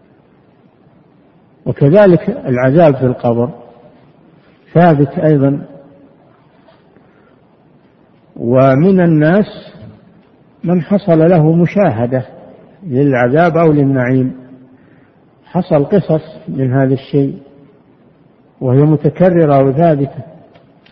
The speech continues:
يطلع الله بعض الناس، والنبي صلى الله عليه وسلم أطلعه الله على ذلك حينما مر بقبرين،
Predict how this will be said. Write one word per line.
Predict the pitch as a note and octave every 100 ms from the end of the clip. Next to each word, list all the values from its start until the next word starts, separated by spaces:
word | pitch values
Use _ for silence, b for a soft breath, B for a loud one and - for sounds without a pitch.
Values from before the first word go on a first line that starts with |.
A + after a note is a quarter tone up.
| _ _ _ _ _ D#3+
يطلع | F#3+ D#3+ C#3+ C#3
الله | C#3 D#3
بعض | C#3 D3+ B2+
الناس، | B2+ B2 B2 A#2+ - -
والنبي | D3 F3+ F3+ F3
صلى | -
الله | D#3+ D3
عليه | C#3+
وسلم | C#3+ F3 D3
أطلعه | B2+ C#3 E3 D3+ A#2+
الله | C3 C3+
على | A#2 A2+ A2 A2+
ذلك | B2 A#2+ A#2 - - - _ _ _ _ _
حينما | - D3+ D3 C#3+ C3+
مر | C#3+ C#3+ C#3
بقبرين، | B2+ B2 B2+ A#2 B2+ C#3 A#2+